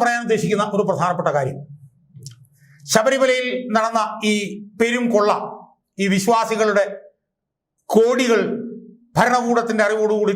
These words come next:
തട്ടിക്കെടുത്ത ഈ പെരും കൊള്ള ഹൈക്കോടതിയിലെ രണ്ട് ന്യായാധിപന്മാർ വെളിച്ചത്ത് കൊണ്ടുവരും എന്ന് ചങ്കുറപ്പോടുകൂടി പറയാൻ വേണ്ടിയിട്ടാണ്,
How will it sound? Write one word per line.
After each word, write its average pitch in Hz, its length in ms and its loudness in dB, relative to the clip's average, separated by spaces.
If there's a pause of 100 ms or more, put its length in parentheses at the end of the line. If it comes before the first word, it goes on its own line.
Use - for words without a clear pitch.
തട്ടിക്കെടുത്ത 196 640 0 (220)
ഈ - 20 -8 (180)
പെരും 202 300 0 (100)
കൊള്ള 165 220 2 (1700)
ഹൈക്കോടതിയിലെ 240 680 2
രണ്ട് 240 220 2 (260)
ന്യായാധിപന്മാർ 214 840 0 (280)
വെളിച്ചത്ത് 220 440 0
കൊണ്ടുവരും 190 340 2 (200)
എന്ന് 208 200 0 (1500)
ചങ്കുറപ്പോടുകൂടി 240 920 2 (320)
പറയാൻ 180 280 4
വേണ്ടിയിട്ടാണ്, 147 360 -8